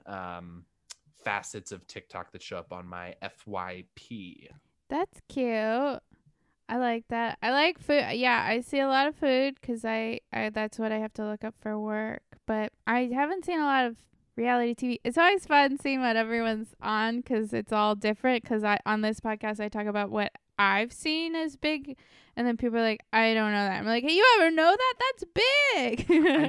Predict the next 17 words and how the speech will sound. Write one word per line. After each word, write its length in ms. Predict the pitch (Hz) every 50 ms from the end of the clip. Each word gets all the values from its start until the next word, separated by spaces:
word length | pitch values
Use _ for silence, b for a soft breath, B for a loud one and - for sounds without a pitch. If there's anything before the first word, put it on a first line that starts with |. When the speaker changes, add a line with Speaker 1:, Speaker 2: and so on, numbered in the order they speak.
| - 311
Speaker 1:
do, 180 | 285 214 208 170 165 - - -
I 160 | 147 160 175
will 220 | 165 160 170 190
say 260 | 196 - - 185 175 151
I 140 | 120 131
do 280 | 135 127 117 143 147 151
love 440 | 139 127 117 117 117 120 123 117 -
how, 420 | 117 113 113 110 107 107 104 104 -
I 40 | -
mean, 240 | 120 120 113 104 95 - _
I 60 | 123
don't 100 | 117 113 117
wanna 140 | 113 110
rehash 360 | 104 107 104 101 107 104 - -
this 160 | 110 101 -
if 140 | 113 104 -
you, 120 | 110 104